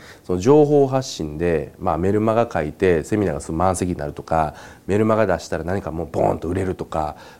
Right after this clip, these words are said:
ブログ書いたら人がわーっと集まるとかっていう人たちって、間違いなくね、一日の仕事の一番の優先順位がブログの執筆だったり、メルマガ執筆なんですよ。ね。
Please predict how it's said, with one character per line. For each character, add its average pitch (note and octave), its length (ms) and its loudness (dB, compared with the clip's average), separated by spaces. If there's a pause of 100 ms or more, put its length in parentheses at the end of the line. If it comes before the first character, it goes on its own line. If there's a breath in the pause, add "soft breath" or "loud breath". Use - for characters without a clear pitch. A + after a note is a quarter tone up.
ブ G#2 80 0
ロ A2+ 220 6
グ - 60 -10
書 F#2 100 2
い E2 60 0
た F2 120 -2
ら D#2+ 80 -2
人 - 180 -4
が F#2 100 0
わ G#2+ 100 4
ー G#2+ 40 4
っ G#2+ 60 -4
と F#2+ 140 -2
集 G#2 120 -4
ま G2 120 0
る F#2 100 -2
と - 100 -10
か D#2+ 340 -2 (460 soft breath)
っ - 20 -20
て D#3+ 120 4
い E3 80 8
う D#3+ 40 4
人 D3+ 180 -4
た E2+ 120 -2
ち - 140 -14
っ - 20 -20
て、 E2 480 -4
間 A#2 180 -2
違 C#3+ 380 4
い B2 40 2
な A#2 100 2
く - 160 -12
ね、 - 200 -12 (380 soft breath)
一 D#3 260 0
日 F#3+ 300 4
の F#2 100 2
仕 - 200 -6
事 G2 400 -2
の F#2+ 440 4 (440)
一 E3 360 -2
番 E3 280 4
の D#3+ 80 6
優 D#3 260 6
先 C3+ 320 2
順 B2+ 280 4
位 E2+ 80 0
が F2+ 380 2 (240)
ブ F2+ 240 4
ロ C#3 160 10
グ C3 120 8
の B2 120 6
執 - 280 -4
筆 A2+ 160 -4
だ G2 80 2
っ - 60 -6
た D#2+ 80 -12
り、 D2+ 80 -8
メ F#2+ 180 0
ル A#2 100 2
マ A#2 140 2
ガ A2+ 100 2
執 - 180 -8
筆 G2 200 -4
な C#2 80 -10
ん - 100 -18
で - 60 -20
す - 120 -12
よ。 - 120 -12 (600 soft breath)
ね。 - 220 -16